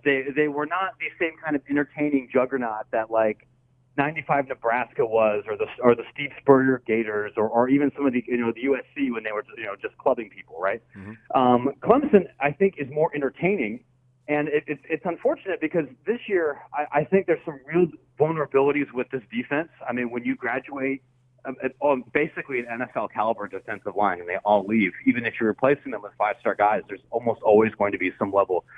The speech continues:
Speaker 1: of a step back. But they return almost everybody important on their offense,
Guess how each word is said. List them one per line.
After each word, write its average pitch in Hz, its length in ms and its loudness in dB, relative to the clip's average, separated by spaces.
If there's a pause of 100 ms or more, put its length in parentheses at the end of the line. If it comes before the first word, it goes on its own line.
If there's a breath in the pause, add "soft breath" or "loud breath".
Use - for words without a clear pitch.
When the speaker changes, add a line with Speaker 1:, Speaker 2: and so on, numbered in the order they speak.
(380 loud breath)
Speaker 1:
of 117 80 4
a 107 100 0
step 131 220 2
back. 190 320 2
But 160 100 4
they 175 100 4
return 175 320 2
almost 180 320 2
everybody 165 380 0
important 151 340 -2
on 139 60 -2
their 139 140 0
offense, 151 380 -2